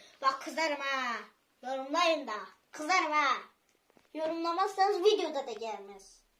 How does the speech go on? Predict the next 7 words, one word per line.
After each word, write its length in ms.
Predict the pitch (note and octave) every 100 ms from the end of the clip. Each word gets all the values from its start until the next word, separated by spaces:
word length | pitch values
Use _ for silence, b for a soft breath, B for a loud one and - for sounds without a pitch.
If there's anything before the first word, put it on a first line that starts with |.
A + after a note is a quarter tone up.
| _ _ -
Evet. 260 | B3 A#3+ - _ _ _ _ _ _
Hadi 200 | D4+ F#4+
görüşürüz 460 | G4+ G4 G#4 A#4 A4 G4+
arkadaşlar. 720 | G4+ G4 F4 F4 - D#4 D4 D4 B B B -
Sizi 300 | D#4 E4 E4+
çok 200 | A#4+ A4+
seviyoruz. 1300 | G4+ F#4+ F#4 F4+ E4+ E4+ E4+ E4+ F4 E4+ - -